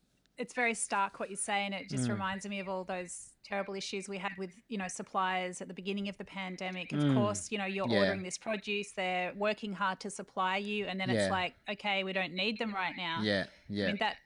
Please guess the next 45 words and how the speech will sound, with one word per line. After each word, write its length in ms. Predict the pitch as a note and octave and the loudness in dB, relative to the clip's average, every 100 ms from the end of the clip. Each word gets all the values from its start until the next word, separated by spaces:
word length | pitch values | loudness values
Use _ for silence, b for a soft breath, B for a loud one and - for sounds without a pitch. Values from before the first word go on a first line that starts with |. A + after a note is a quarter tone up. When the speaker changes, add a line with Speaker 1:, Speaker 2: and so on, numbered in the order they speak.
| - - | -20 -6
Speaker 1:
what 220 | A3+ A#3 | -2 0
kind 200 | C4+ A#3+ | 0 -2
of 60 | - | -2
impact 460 | A3 - C4+ - | -4 -4 -6 -6
will 80 | A3 | -4
that 140 | G3+ G3 | -4 -2
have 260 | G3+ F3 F#3+ | -4 -4 -4
on 160 | F#3+ | -4
you, 160 | F#3 F#3 | -6 -6
on 140 | - G3 | -6 -4
your 160 | F#3+ | -2
pig 60 | F#3 | 2
Speaker 2:
Massive. 320 | A2+ G#2+ - | 2 2 0
Speaker 1:
farmer? 380 | G2 - E2+ F#2 - | -2 -2 -4 -8 -6
Speaker 2:
Absolutely 580 | G#2+ A2 - A#2+ G#2 G2+ | -6 -4 -4 -2 -2 -2
massive, 520 | G2+ F#2+ - F#2 G2 | -2 -4 -6 -8 -8
because, 400 | A2 - G#2+ G#2 | -8 -4 -4 -2
you 60 | G#2+ | -4
know, 100 | G2+ | -4
like 160 | F#2+ | -4
I 60 | G#2 | -6
said, 260 | - G#2 | -6 -4
we 180 | G#2 A#2+ | -2 0
were 140 | A#2 A2 | 0 0
using 400 | G#2+ A2+ G#2 G#2 | 0 -2 -4 -2
only 300 | C#3 D3 G#2+ | 0 2 2
us 400 | F#2+ F#2+ - - B B B B B - | -2 -4 -8 -14 B B B B B -8
between 320 | A2+ - A2 | -6 -2 -4
twenty-five 600 | - A2+ G#2+ G#2 A2 G#2+ | -2 -2 -2 -2 -2 -2
and 100 | G#2 | -2
thirty 200 | G#2 G#2 | -4 -4
pigs 320 | G2 A2 G#2 | -4 -8 -6
a 60 | G#2+ | -4
week 420 | G#2 C#3 D#3+ - | 0 0 -2 -6
now. 360 | G#2+ A2 E3 G#3+ - b b | -4 -2 -2 -4 -10 b b
So 100 | - A2 | -4 -2
you 120 | A2 | -2
can 180 | - A2 | -2 -2
imagine 600 | A2+ B2+ B2+ G#2 A2 B2+ | 0 0 -2 -2 -4 -4
from 400 | - G#2+ G#2 G#2 | -4 -4 -4 -6
one 380 | A#2 A2+ A#2+ B2 | -4 0 0 2
day 240 | A#2 A2+ A2+ | 2 2 0
to 100 | A#2+ | -4
the 180 | G#2+ G#2+ | -2 2
other, 460 | B2 A2 A2 D#3+ | 2 2 0 -2